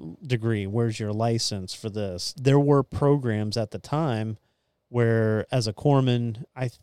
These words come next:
think this is back in, uh, two thousand one, two thousand two time frame, I could have challenged the licensure board for an L P N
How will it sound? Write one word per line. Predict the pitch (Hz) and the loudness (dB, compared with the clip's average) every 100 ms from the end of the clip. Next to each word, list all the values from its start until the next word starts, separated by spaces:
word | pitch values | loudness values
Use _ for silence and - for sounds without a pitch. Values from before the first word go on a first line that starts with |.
| _ | _
think | 190 160 120 - - | 0 2 0 -4 -6
this | 139 - | -4 -2
is | 135 | -2
back | 123 127 135 | -2 -2 0
in, | 123 117 | 0 0
uh, | 117 | -4
two | - | -4
thousand | 127 123 117 107 | -2 -2 -2 -2
one, | 110 113 120 | -2 -2 -4
two | 117 120 | -6 -4
thousand | 117 113 110 | -2 -2 -6
two | - 113 | -4 -6
time | - 123 127 | -4 -4 -4
frame, | - 139 147 151 - | -4 -4 -4 -6 -12
I | - 131 | -4 -4
could | - 147 | 0 0
have | 135 113 | 0 -2
challenged | - - 147 151 151 156 147 - - | -8 -6 -4 -2 -2 -4 -6 -10 -12
the | 131 123 120 117 117 113 - 147 | -4 -2 0 0 0 -2 -6 -6
licensure | 123 139 - 131 131 | -2 0 0 -2 -4
board | 117 110 110 107 | -2 2 2 0
for | - 120 110 110 107 104 101 104 - _ _ _ | -4 -4 -2 -2 -4 -6 -6 -10 -14 _ _ _
an | 147 123 - | -4 -4 0
L | 135 117 | 0 0
P | - 113 | -4 -2
N | 107 98 85 95 | -2 -2 -6 -10